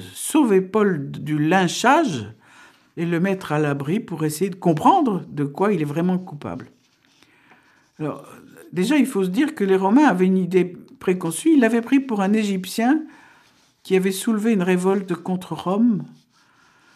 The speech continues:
avec des sicaires, avec quatre mille sicaires. Donc, euh,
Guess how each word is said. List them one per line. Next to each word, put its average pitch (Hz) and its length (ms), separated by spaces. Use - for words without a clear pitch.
avec 151 240
des 143 120
sicaires, 143 640
avec 101 180
quatre 123 300
mille 139 200
sicaires. - 600
Donc, - 200
euh, - 580